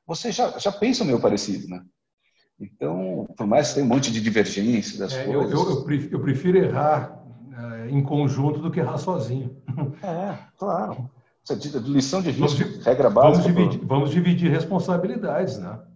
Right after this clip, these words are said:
Speaker 2: É, é,
Speaker 1: Exatamente.
Speaker 2: é, é a forma que a gente trabalha empiricamente, mas é assim.
Speaker 1: É, não, mas é maravilhoso. Vo-, você precisa precisa ter isso, você precisa ter essa, esse espaço seguro também. Então, bom,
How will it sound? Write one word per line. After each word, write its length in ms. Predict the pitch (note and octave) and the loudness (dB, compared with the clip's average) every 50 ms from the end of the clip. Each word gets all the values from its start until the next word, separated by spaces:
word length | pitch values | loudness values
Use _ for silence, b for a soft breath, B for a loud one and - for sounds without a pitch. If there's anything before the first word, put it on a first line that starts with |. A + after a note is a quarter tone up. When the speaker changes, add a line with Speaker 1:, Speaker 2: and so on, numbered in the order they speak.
| _ _ _ _ _ _ _ _ _ _ _ | _ _ _ _ _ _ _ _ _ _ _
Speaker 2:
É, 100 | - F2+ | -14 -8
é, 80 | G2+ | -6
Speaker 1:
Exatamente. 600 | C#3 B2+ A2 A2+ C3 C3+ - - G#3 E3+ C3+ C3+ | -6 -4 -2 0 -2 -2 0 -4 -4 -4 -4 -4
Speaker 2:
é, 20 | C3+ | -4
é 40 | - | -4
a 60 | - | -4
forma 220 | - E3 F3 G#3 F3+ | 0 2 2 2 2
que 80 | - | 0
a 60 | G#3 | 0
gente 260 | C#3 F3 G3 F#3+ F#3+ - | 2 2 2 2 0 -2
trabalha 400 | - B2+ A#2 B2 C3 C3 B2 A#2+ | -4 -6 -4 -4 -4 -2 0 0
empiricamente, 880 | A#2+ - E3 F3 F3+ F#3+ F#3+ - F#3 D3 C#3 C#3 C#3 C#3 C#3+ - - - | 0 2 2 2 2 2 2 0 -2 0 0 0 0 0 -2 -4 -6 -6
mas 220 | F3 D#3+ D3+ D#3 | -6 -6 -4 -4
é 60 | F3+ | -4
assim. 340 | F#3+ F3+ - - B2 A2+ - | -4 -6 -8 -10 -10 -10 -8
Speaker 1:
É, 460 | G3 G3 F3 D#3+ F#3+ C4 - - - - - | -6 -4 -4 -4 -4 -4 -6 -8 -10 -12 -6
não, 100 | G#3+ B3 | -4 -2
mas 200 | - G#2 - A2+ | -2 0 0 0
é 20 | B2+ | 0
maravilhoso. 840 | D3 E3+ F3+ F#3+ G3 G#3 A3+ F#3+ E3+ G#3+ G#3 D3+ - - - - _ _ _ - - - - - - _ _ _ | 0 2 2 2 0 0 -2 -2 -2 -2 -2 -2 -4 -10 -14 -18 _ _ _ -20 -18 -18 -20 -20 -20 _ _ _
Vo-, 120 | - D3 - - | -12 -10 -8 -6
você 220 | D#3 - - G3+ | -6 -4 -4 -4
precisa 320 | G3 - G3+ - - - _ _ _ _ _ - - | -4 -6 -6 -6 -6 -10 _ _ _ _ _ -10 -8
precisa 340 | - - B3+ C#4 B3 G3 C3+ - | -6 -2 -2 -2 -2 -2 -6 -4
ter 80 | - | -2
isso, 480 | A2 G#2 G2+ - - - - - - _ - | -2 -2 -2 -2 -6 -10 -14 -18 -20 _ -20
você 200 | - G#2 - D3 - | -16 -14 -14 -14 -14
precisa 420 | - C#3 B2+ - - G3 F#3+ F3 | -14 -12 -12 -12 -10 -10 -10 -12
ter 220 | C#3 - - C3 B2 | -12 -14 -10 -8 -8
essa, 680 | A2+ - - - A2+ G2 F#2+ F2+ F2 - - - - _ - | -8 -8 -8 -6 -4 -4 -2 -4 -4 -6 -10 -14 -20 _ -14
esse 240 | G2 - - - | -12 -10 -10 -10
espaço 480 | A2 - - - B2 C3+ C3+ - - - | -10 -10 -4 2 4 4 4 2 0 -10
seguro 560 | - - - G#2+ A2+ A2 B2 D3 D3 C3+ G#2+ G2 | -12 -14 -14 -16 -16 -12 -10 -8 -6 -6 -8 -8
também. 280 | - G2+ F#2 F#2+ F#2+ | -10 -12 -12 -12 -14
Então, 160 | - - F3+ | -10 -8 -6
bom, 200 | C#3 A#2+ G2 - | -4 -4 -6 -6